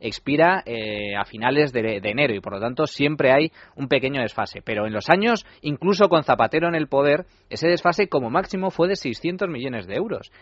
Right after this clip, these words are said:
Estamos hablando que el desfase el pasado año con Montoro a la cabeza fue de superior a los cinco mil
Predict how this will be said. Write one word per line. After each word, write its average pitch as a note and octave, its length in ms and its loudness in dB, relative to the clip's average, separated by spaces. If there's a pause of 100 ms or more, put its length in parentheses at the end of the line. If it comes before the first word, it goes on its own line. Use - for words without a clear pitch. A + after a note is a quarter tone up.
(260)
Estamos A3+ 320 2
hablando F3 340 4
que B2 220 0
el A#2 160 -4
desfase C#3+ 580 0 (220)
el A2+ 180 -6
pasado F3+ 420 4
año E3 260 2
con A2 160 0
Montoro G#2 360 2
a E3 40 8
la F#3 100 2
cabeza E3 420 0 (220)
fue E3 200 0
de G#3+ 140 0
superior D#3+ 560 0
a D#3 100 4
los C3+ 220 -2
cinco C#3+ 540 4
mil A#3+ 360 0